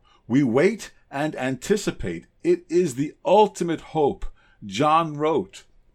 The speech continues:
"Beloved, now we are children of God, and it has not appeared as yet what we will be.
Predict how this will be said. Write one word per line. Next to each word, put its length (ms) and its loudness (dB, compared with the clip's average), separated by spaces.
"Beloved, 640 -4
now 440 -2
we 180 -2
are 160 -4
children 500 -6
of 140 -10
God, 460 -6
and 160 -6
it 80 -4
has 220 -4
not 460 0
appeared 720 -2
as 400 -4
yet 300 0
what 340 -6
we 180 -4
will 200 -2
be. 440 -6